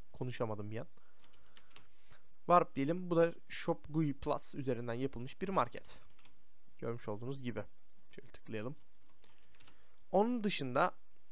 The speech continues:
burada bir adet arenaya tıkladık, yanlışlıkla özür dilerim. Adamız bulunmakta. Ada görevler, top on, biyom, level, takım üyeleri, ada başlangıcı olmak üzere. Buradan adanızı da silebiliyorsunuz isterseniz ama ben adama gitmeyi tercih edeceğim.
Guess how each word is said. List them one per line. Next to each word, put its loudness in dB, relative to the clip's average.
burada 4
bir 8
adet 4
arenaya 2
tıkladık, -4
yanlışlıkla -4
özür -2
dilerim. 0
Adamız 6
bulunmakta. 0
Ada 6
görevler, 4
top 2
on, 8
biyom, 6
level, 6
takım 0
üyeleri, 4
ada 6
başlangıcı 2
olmak -4
üzere. -2
Buradan 6
adanızı 6
da 8
silebiliyorsunuz 0
isterseniz 2
ama 6
ben 4
adama 4
gitmeyi -2
tercih -2
edeceğim. -4